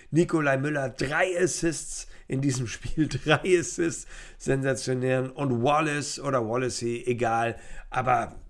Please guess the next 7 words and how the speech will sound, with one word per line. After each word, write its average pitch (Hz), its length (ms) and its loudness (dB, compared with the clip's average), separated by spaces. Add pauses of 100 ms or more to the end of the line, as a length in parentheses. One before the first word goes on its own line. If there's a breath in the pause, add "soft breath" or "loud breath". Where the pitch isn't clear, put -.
mein 139 340 -4
Gott, 135 200 0
das - 180 -4
zweite 156 480 -2
richtig 180 320 -4
gute 143 220 -4
Spiel 180 400 -2